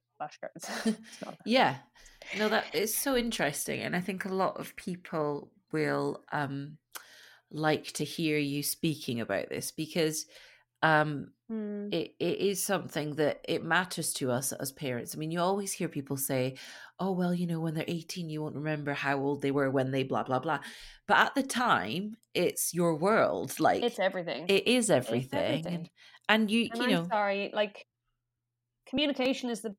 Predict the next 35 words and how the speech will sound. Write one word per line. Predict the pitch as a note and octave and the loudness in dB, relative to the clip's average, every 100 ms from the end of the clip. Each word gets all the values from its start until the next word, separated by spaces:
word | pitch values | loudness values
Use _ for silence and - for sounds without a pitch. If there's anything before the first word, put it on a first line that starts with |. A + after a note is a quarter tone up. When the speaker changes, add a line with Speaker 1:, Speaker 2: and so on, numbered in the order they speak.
| _ _ | _ _
Speaker 1:
is | - B3+ A3 - _ _ _ _ _ | -2 0 0 -6 _ _ _ _ _
everything. | - A#3+ G#3 F3 - | 2 2 2 -6 -4
<laughs> | G3 B3+ - | -4 -2 -2
Like, | A#3 - | -2 0
do | G#3 | 6
you | D4+ | 8
know | D4+ | 6
what | C#4+ | 4
I | |
Speaker 2:
Yeah. | |
Speaker 1:
mean? | C#4+ C4+ A3+ | 0 0 0
And | A3 | -2
communication | C4 C4 C4 C4 B3+ _ _ A#3+ A#3 - - - | -2 0 -2 -2 -4 _ _ -12 -12 -14 -14 -2
is | A#3+ | 0
literally | A3+ B3+ B3+ G#3+ | 4 4 4 -2
everything. | G3 F#3 E3+ E3 F3+ | -2 -2 -8 -8 -10
Um, | E3+ F3+ G3 | -10 -12 -10
without | G#3+ A3+ A#3 | -4 0 0
it, | G#3+ G3+ - _ _ _ _ _ - | -2 -6 -12 _ _ _ _ _ -16
what | A3 | -10
are | |
we | G#3 | -8
even | G3 F3+ | -8 -8
doing? | E3 D3+ D3+ - | -10 -10 -12 -8
What | F#4 G#4 | -6 -4
are | |
we | F#3 - | -6 -4
even | F#3 F3 | -6 -6
doing? | E3+ D3 C#3+ - - - | -6 -8 -10 -14 -10 -2
But, | B3+ | 2
you | C4+ | 4
know, | C#4 | 4
like, | B3+ A#3 A#3 | 6 4 2
Speaker 2:
Exactly. | A3 | -4
Speaker 1:
you, | B3+ | -4